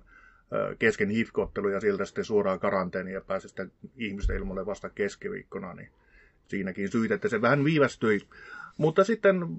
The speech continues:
ottelussa tietenkin puhuttiin eniten tämän, ö, Nino Roffelsenin taklaus ja siitä tämä Jari Järvisen antama keltainen kortti. Sitä vähän spekuloitiinkin tuolla toimistolla, niin menikö oikein?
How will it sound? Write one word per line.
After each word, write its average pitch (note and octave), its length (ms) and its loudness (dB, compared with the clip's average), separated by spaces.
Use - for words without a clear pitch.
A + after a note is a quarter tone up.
ottelussa C#3+ 420 2
tietenkin D#3 340 0
puhuttiin D#3 400 0
eniten D3 340 2
tämän, C#3 380 2
ö, C3 400 -8
Nino C#3 400 2
Roffelsenin C#3 600 0
taklaus C3 440 4
ja G#2 80 2
siitä A#2+ 260 -2
tämä A#2 380 -4
Jari A#2 360 2
Järvisen A#2 340 4
antama A#2 280 0
keltainen G#2 420 6
kortti. F#2+ 260 -2
Sitä - 160 -2
vähän A2+ 160 4
spekuloitiinkin G2 840 2
tuolla - 200 -4
toimistolla, G2+ 600 -4
niin G#2 200 -8
menikö D#3+ 220 -4
oikein? C3 300 0